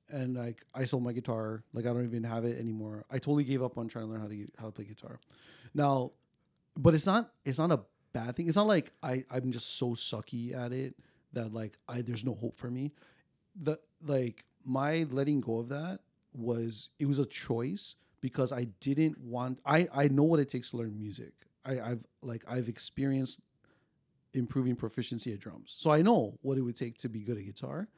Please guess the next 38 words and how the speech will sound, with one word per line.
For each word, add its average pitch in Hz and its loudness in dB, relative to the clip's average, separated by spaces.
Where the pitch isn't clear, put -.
I 139 0
just 135 2
did 123 -2
not 120 -2
prioritize 110 -4
those, 120 -2
like, 120 -6
practicing 107 -8
to 127 0
achieve 117 -6
that, 107 -10
that 120 -8
result. 113 -8
Like, 123 -6
I, 139 0
I 156 4
care 170 6
about 143 6
other 131 4
things 127 0
more. 117 -6
And 127 -2
so 135 4
I - 4
was 127 2
like, 127 2
"I 127 0
don't, 135 2
this 127 0
isn't 131 0
important 120 -2
to 143 0
me." 151 0
I 127 -6
got 117 2
rid 113 2
of 98 -2
it. 90 -8